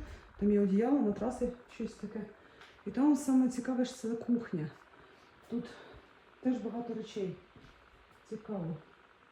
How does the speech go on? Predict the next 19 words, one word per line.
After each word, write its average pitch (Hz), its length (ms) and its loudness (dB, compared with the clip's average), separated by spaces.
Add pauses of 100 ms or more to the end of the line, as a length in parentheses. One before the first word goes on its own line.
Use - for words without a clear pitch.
(1000)
Отакі - 280 -8
от 196 160 -4
тарілки. 190 600 -2 (640)
Класні, 226 360 0
кстати, 190 360 -4
тарілки. 277 560 0 (1160)
Нічого 247 320 6
не 226 60 2
написано, 240 420 0
вона 220 120 -6
така 247 180 -4
нач-, 220 240 0
начернута, 277 760 4
але 208 200 0
чітка 214 340 -4
тарілка, 185 400 -2
така - 180 -8
тяжка - 360 -10 (960)
тарілка. 247 440 0